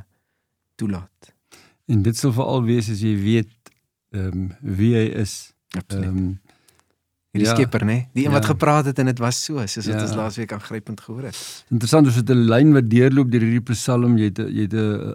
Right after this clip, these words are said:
Speaker 2: ehm, 'n lofprysing in die begin en dan jy waar gepraat word oor God wat skep deur sy woord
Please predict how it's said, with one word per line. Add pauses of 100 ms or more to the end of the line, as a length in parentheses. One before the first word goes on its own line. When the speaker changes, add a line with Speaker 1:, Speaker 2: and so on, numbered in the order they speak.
Speaker 2:
ehm, (100)
'n
lofprysing
in
die
begin
en
dan
jy (520)
waar
gepraat
word
oor
God
wat
skep
deur
sy
woord